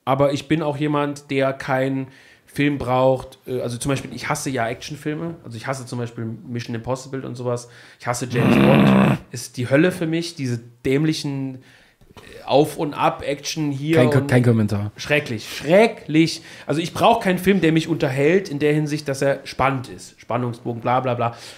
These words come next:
Speaker 1: Das ist natürlich auch eine persönliche, äh, äh, Geschmacksfrage.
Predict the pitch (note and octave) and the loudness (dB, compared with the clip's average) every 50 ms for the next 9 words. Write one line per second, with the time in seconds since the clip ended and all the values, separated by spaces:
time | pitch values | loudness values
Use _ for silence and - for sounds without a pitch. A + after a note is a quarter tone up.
0 | - - C#3+ D#3+ E3+ G3 F3 F#3+ F#3 D#3 E3+ E3 E3+ C#3+ D3 D3+ C#3+ D3 D3 C3 | -6 -2 -2 0 0 0 0 0 0 0 0 0 0 0 0 0 0 0 0 2
1 | A#2+ C3+ C#3+ D#3 D3+ D3 - C#3 C3 C3 C3 B2+ - B2+ B2+ A#2 - B2+ B2 A#2 | 2 2 2 2 2 2 2 0 0 0 -2 -4 -6 -8 -8 -6 -6 -8 -8 -8
2 | A2+ A2+ F#2+ G2+ F2 E2+ - G2+ A#2 A#2+ A#2 - C3 D3 F#3 - - - - - | -8 -8 -10 -10 -12 -14 -14 -12 -10 -8 -6 -2 0 0 0 -2 -4 -14 -10 -4
3 | E3 F3 F3+ F3+ F3+ F#3 F3+ F3+ | -2 0 0 2 2 2 0 -2